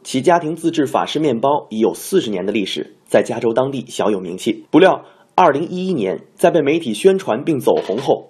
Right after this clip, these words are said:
该店被卫生局下令关闭，理由为 Mark 家厨房并非商业性质的厨房，这与阿大葱油饼的经营场所是居民楼，属于非商用性质，无法办理执照一样。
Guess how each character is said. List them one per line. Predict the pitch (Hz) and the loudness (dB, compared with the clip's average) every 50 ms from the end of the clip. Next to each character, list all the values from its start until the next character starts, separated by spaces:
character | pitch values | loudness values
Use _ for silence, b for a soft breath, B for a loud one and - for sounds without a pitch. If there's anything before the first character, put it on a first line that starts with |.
| _ _ _ | _ _ _
该 | - 160 160 170 | 2 4 4 4
店 | 165 160 127 92 - - | 2 0 -2 -2 -2 -2
被 | 123 104 | 0 2
卫 | 98 101 | 2 2
生 | 95 - 107 107 | 0 -2 -4 -8
局 | - 92 | -8 -8
下 | 95 - - - 104 | -6 -2 0 0 0
令 | 95 92 87 | 0 -2 0
关 | - 123 127 139 | 0 0 0 0
闭， | 135 139 104 - - b b b b b b b b b | -2 -6 -10 -10 -14 b b b b b b b b b
理 | 123 127 | 2 4
由 | 139 156 | 4 4
为 | 185 170 143 135 117 - B B B B B B B | 4 4 2 2 0 -2 B B B B B B B
Mark | - 196 202 185 180 151 | 2 2 2 2 2 0
家 | 143 165 160 | 0 0 0
厨 | 160 - 156 151 | 0 0 -2 0
房 | - 127 110 123 131 - - | 2 2 0 0 -2 -4 -2
并 | 180 156 127 | -2 -2 0
非 | 131 170 175 | 2 2 0
商 | 180 - - 180 185 | 0 0 -2 -2 0
业 | 190 170 117 98 | 0 0 0 0
性 | - - 110 98 | -2 -4 -6 -4
质 | 95 - | -4 -4
的 | - | -4
厨 | - - 95 | -4 -6 -6
房， | - 92 82 - - _ b b b b | -6 -6 -6 -8 -10 _ b b b b
这 | 220 202 | 4 6
与 | 160 120 | 6 4
阿 | 120 - 160 180 | 2 2 2 2
大 | 180 165 151 | 2 0 -2
葱 | - - 185 190 | -2 -2 0 2
油 | 180 185 196 | 2 2 2
饼 | 156 117 | 2 0
的 | 90 95 | -2 -2
经 | 98 - 147 147 | -2 -2 -2 -2
营 | 139 143 | -2 -4
场 | - - 104 107 131 | -4 -4 -4 -2 -2
所 | 147 - 98 82 | -2 -2 -2 -2
是 | - - 95 | -2 -4 -6
居 | - - - 175 | -6 -4 -2 0
民 | 170 165 170 | 0 0 0
楼， | 139 95 92 110 - - | 0 0 0 -2 -2 -6
属 | - - - 104 | -8 -4 -2 0
于 | 101 123 | 0 0
非 | 151 156 - 185 196 | 0 2 2 2 2
商 | 190 175 175 185 | 2 0 -2 -2
用 | 175 135 | -2 -2
性 | 127 131 123 95 | -4 -4 -4 -4
质， | 92 - - - - - | -4 -4 -6 -6 -4 -2
无 | 117 135 | -2 0
法 | 151 131 - | 0 -2 -4
办 | - - 147 131 113 | -2 0 0 0 0
理 | 98 - | -2 -6
执 | - - 92 | -6 -4 0
照 | 104 139 104 85 80 | 0 0 0 0 -2
一 | |
样。 | 95 123 131 - - | 0 -2 -2 -2 -4